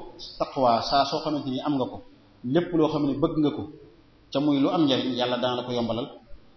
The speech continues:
Lépp loo xam ne lu bon nga, bon la, ca nga ragal koy, jërul nga koy ragal, boo amee taqwa loolu dana la sori. Ndax képp koo xamante ni ragal nga Yàlla moom, lépp loo xam ne ab safaan la dana la sori, comme ni ko Sëriñ Tuubaa waxee rek,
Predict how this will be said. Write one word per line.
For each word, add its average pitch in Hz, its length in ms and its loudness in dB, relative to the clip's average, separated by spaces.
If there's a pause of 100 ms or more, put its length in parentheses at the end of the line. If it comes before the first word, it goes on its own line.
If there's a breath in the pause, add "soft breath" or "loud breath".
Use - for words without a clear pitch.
(160)
Lépp 165 280 2
loo 160 140 6
xam 156 160 2
ne 147 80 2
lu 147 100 2
bon 151 220 4
nga, 131 100 2 (140)
bon 143 160 2 (100)
la, 110 100 -2
ca 135 120 -4
nga 143 120 0
ragal 143 220 2
koy, 127 180 -2
jërul 147 220 0
nga 131 100 -2
koy 117 120 -2
ragal, 120 260 -4
boo 123 140 -4
amee 127 180 -4
taqwa 117 300 -6
loolu 113 180 -10
dana 110 140 -10
la 104 80 -16
sori. 98 180 -14 (300)
Ndax 104 200 -14
képp 156 240 -8
koo 120 120 -2
xamante 107 320 -6
ni 110 100 -6 (480)
ragal 113 260 -2
nga 110 100 -4
Yàlla 104 240 -2
moom, 117 160 -6 (1160)
lépp 143 240 -2
loo 135 140 2
xam 120 120 -4
ne 120 60 -2
ab 110 80 -6
safaan 110 300 -4
la 110 60 -4
dana 104 160 -4
la 101 80 -6
sori, 107 240 -6
comme 101 160 -8
ni 101 60 -8
ko 107 60 -12
Sëriñ 98 160 -8
Tuubaa 101 220 -6
waxee 98 160 -10
rek, 110 120 -12